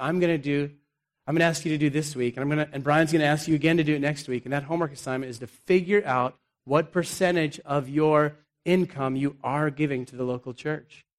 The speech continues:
Okay, that's what that yellow sheet is for. You got, in your bulletin, you got a yellow sheet. I'm gonna refer that, to that again later.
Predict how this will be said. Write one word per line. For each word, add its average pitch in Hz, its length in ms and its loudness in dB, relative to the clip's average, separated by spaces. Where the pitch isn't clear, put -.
Okay, 147 100 -2
that's 160 120 -2
what 190 60 0
that 175 100 2
yellow 156 340 4
sheet 151 280 0
is 135 100 -4
for. 113 220 -10
You 120 100 -8
got, 143 200 2
in 147 100 0
your 156 100 4
bulletin, 151 360 0
you 156 60 2
got 147 140 2
a 131 60 -2
yellow 143 280 2
sheet. 165 320 0
I'm 143 100 -6
gonna 143 120 -2
refer 156 380 0
that, 156 300 -2
to 175 100 2
that 151 240 6
again 151 400 2
later. 170 420 4